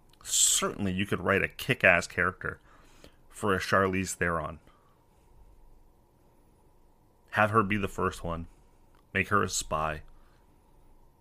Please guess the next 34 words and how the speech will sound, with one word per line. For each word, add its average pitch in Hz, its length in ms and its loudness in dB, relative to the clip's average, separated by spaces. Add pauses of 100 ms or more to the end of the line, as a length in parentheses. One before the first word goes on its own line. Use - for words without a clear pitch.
(180)
And 95 140 -4
don't 123 240 0
call 127 200 2
it - 80 -8 (1160)
Janet 95 600 0
Bond. 80 480 -2 (400)
Don't, - 400 -10
nothing 110 320 -4
stupid, 92 500 -4
nothing 123 220 -4
corny. 98 500 -2 (680)
Original 98 580 0
take 90 320 -2
on 90 120 0
the 82 100 -6
whole 90 160 -2
premise. - 500 -8 (1160)
Um, 87 340 0 (1400)
you 98 100 -4
may 101 140 2
remove, 95 540 0
remember 95 460 0
a 85 60 0
movie 87 280 -2
a 82 40 -6
few 92 160 -6
years 85 240 -4
ago. 85 340 -6
I - 60 -10
think - 200 -8
it 151 40 -4
was 127 120 -8
called - 260 -4
Spy. - 500 -2